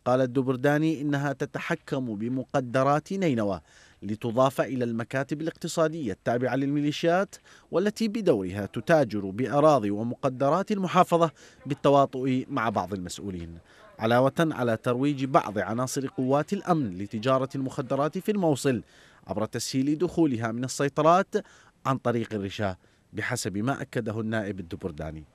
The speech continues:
أحاديث الإنكار قد تأخذ مسارا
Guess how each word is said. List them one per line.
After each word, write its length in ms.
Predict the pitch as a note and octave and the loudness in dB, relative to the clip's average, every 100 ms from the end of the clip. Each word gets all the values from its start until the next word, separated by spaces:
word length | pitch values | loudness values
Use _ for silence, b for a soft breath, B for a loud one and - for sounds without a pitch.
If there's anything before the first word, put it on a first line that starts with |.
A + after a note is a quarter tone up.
| _ _ b b b b b - | _ _ b b b b b 0
أحاديث 420 | G3+ G3+ A3+ F#3+ | 4 4 4 2
الإنكار 600 | F3 E3 - E3+ E3+ E3 | 2 0 8 10 10 6
قد 220 | - D3+ | 0 -4
تأخذ 560 | - D#3+ - - D3+ D3 | 0 -4 -2 -2 2 2
مسارا 580 | C#3 C#3+ D3 D3 D3+ | 0 2 4 4 2